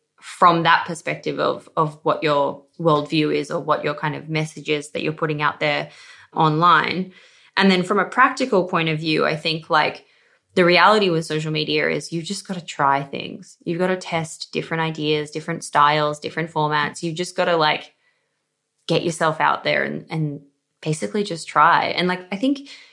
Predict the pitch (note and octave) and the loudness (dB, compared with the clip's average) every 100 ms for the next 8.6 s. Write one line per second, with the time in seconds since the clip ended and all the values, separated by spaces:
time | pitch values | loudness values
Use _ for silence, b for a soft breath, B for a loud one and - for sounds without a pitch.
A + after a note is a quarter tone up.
0 | B B - E3+ A#3 C4+ A#3 F3 E3 E3+ | B B -6 -4 -4 -4 0 2 2 -2
1 | D#3 D#3 D#3 D#3 D3+ D3 _ E3+ D#3+ E3 | -2 0 2 0 -4 -8 _ -6 -4 0
2 | D3+ D#3 E3 - D#3 D3+ D3+ D3+ D3+ D3+ | 0 0 -4 -2 -2 -2 -4 -4 -2 -2
3 | D#3 D#3+ D3+ D#3 D#3 D#3 D3 - - D3+ | -2 -4 -6 -6 -6 -2 -2 -2 -2 -2
4 | C#3+ - _ _ _ _ _ _ - G#3+ | -2 -10 _ _ _ _ _ _ -4 2
5 | G#3 F#3 - E3+ D#3+ E3 D#3+ D#3+ D#3 D#3 | 4 2 2 2 2 0 0 0 0 -2
6 | D#3 D#3 D3+ D3+ D#3 D3 D3+ D3+ D3+ D3 | -2 -2 -2 0 -2 0 -2 0 0 0
7 | D3+ D#3 - D#3+ D#3 D3+ D#3 D3+ - D#3 | 0 -2 -4 -4 0 2 0 -4 -2 0
8 | D3 D#3 D3+ C#3+ C#3 | 2 0 2 2 -2